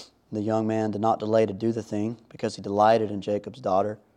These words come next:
Now he was the most honored of all his father's house. Do you see how differently pagans think? This kind of man was the most honorable man in the house. <clears throat>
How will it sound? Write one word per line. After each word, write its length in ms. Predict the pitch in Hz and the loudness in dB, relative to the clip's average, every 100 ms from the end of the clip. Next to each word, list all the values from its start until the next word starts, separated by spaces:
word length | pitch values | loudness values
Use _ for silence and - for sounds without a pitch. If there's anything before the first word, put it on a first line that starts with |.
| _ _ _ _ _ _ - _ _ | _ _ _ _ _ _ -20 _ _
Now 320 | 104 107 113 - _ _ _ _ _ | -2 0 0 -4 _ _ _ _ _
he 140 | - 117 | -6 -4
was 160 | 104 | -4
the 100 | - | -4
most 280 | 104 107 - | 0 0 -2
honored 420 | - 107 110 107 101 | 0 0 0 -2 -4
of 120 | 98 | 2
all 160 | 98 | 2
his 160 | 101 95 | 2 -2
father's 360 | 98 95 95 - | 0 0 0 -4
house. 420 | 98 101 - - _ _ _ _ _ _ _ _ _ _ | -2 -4 -6 -20 _ _ _ _ _ _ _ _ _ _
Do 60 | _ - - _ - | _ -20 -20 _ -12
you 60 | |
see 120 | 123 175 | -4 0
how 100 | 120 | 0
differently 560 | 117 120 147 - 131 | 0 -2 -4 -6 -6
pagans 640 | 131 123 117 120 131 123 | -6 -2 -2 -2 -8 -10
think? 320 | - 135 135 - _ _ _ | -10 -10 -10 -16 _ _ _
This 160 | 135 - | -8 -6
kind 300 | 131 127 123 | -4 -2 -2
of 80 | |
man 280 | 117 120 135 | -4 -4 -4
was 140 | 120 110 | -4 -2
the 100 | 120 | 0
most 240 | 123 120 - | 0 -2 0
honorable 460 | 107 120 123 127 | 0 0 0 0
man 240 | 113 117 123 | 0 -4 -4
in 100 | 107 | -8
the 60 | |
house. 420 | 101 110 120 - _ _ _ _ _ _ _ _ _ _ _ _ _ _ _ _ _ _ _ _ _ _ | -6 -6 -6 -12 _ _ _ _ _ _ _ _ _ _ _ _ _ _ _ _ _ _ _ _ _ _
<clears throat> 440 | - - - - | -20 -12 -10 -10